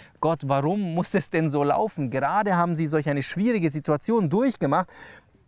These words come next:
dem Tode nahe, weil es kein Wasser gab. Jetzt schenkst du ihnen Wasser, jetzt hofft man und wünscht man sich, dass sich das Ganze beruhigt, aber nein,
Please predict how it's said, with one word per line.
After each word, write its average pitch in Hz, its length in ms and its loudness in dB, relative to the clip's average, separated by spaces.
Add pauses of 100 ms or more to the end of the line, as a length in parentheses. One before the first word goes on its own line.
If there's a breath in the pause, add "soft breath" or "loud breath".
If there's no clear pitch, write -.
dem 143 260 0
Tode 208 380 0
nahe, 175 340 2
weil 143 140 0
es - 140 -8
kein 127 260 0
Wasser 185 320 2
gab. 107 340 -2 (440)
Jetzt 143 260 0
schenkst 247 380 -2
du 226 40 0
ihnen 151 260 0
Wasser, 160 360 0 (240 loud breath)
jetzt - 300 -2 (280 soft breath)
hofft 240 320 2
man 170 200 2
und 143 180 -2
wünscht 240 300 0
man 165 160 2
sich, 143 100 -2
dass 151 200 0
sich 143 120 -4
das - 220 -2
Ganze 202 340 0
beruhigt, 175 580 2
aber 139 200 2
nein, 220 340 2